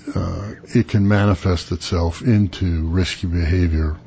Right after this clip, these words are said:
like you're describing, of violence and anger and, uh, just all, all of that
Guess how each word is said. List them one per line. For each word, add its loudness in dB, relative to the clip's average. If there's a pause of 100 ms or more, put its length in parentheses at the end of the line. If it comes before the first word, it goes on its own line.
(140)
like -2
you're 0
describing, 0
of 0
violence -2
and -4
anger 2
and, -4 (1120)
uh, -8 (380)
just -8 (400)
all, -2
all 2
of -2
that 0